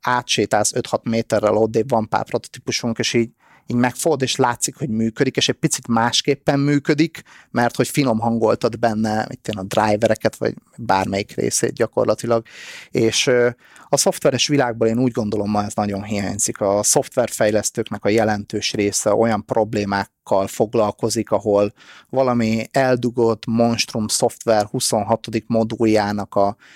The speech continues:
negyvenkettedik sora fog valahol a cloudon futni. És a,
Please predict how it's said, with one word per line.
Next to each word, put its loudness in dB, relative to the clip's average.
negyvenkettedik 0
sora 2
fog 0
valahol 2
a 0
cloudon 0
futni. -10
És 0
a, 2